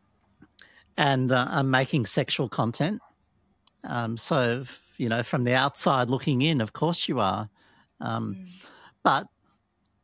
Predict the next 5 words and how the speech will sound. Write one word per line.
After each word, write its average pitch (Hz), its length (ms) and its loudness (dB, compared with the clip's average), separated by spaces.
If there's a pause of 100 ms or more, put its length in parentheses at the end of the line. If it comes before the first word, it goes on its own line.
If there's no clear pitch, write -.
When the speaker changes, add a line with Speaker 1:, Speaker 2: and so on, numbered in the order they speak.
(320)
Speaker 1:
there's 135 220 2
also 143 540 2
this, - 520 0
uh, 120 420 2 (920)
uh, 120 400 -6